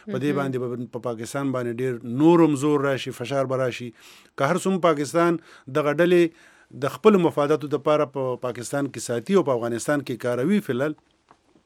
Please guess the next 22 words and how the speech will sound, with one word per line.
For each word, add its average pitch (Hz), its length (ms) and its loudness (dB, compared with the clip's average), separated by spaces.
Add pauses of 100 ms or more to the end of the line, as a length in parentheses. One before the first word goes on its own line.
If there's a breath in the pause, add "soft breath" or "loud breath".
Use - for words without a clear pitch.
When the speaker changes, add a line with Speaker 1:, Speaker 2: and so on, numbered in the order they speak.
(260)
Speaker 1:
نو، 139 300 2 (640 loud breath)
آه، 139 540 -6 (440)
دغه 175 280 6
چې - 120 -2
کوم 165 320 2
بیا 143 260 -2
نړیوال 151 640 8 (120)
فشار 143 420 2
دی، 104 180 -4 (540 soft breath)
دغه 175 140 4
به 165 100 8
بیا، 156 240 4
آه، 135 420 -4
کتل 170 280 -4
شي، 151 140 -4
وخت 151 260 0
به 151 80 -4
بیا 143 140 -2
دا 143 140 -2
ثابتوي 139 460 -4
چې 135 140 -10
پاکستان 127 520 -6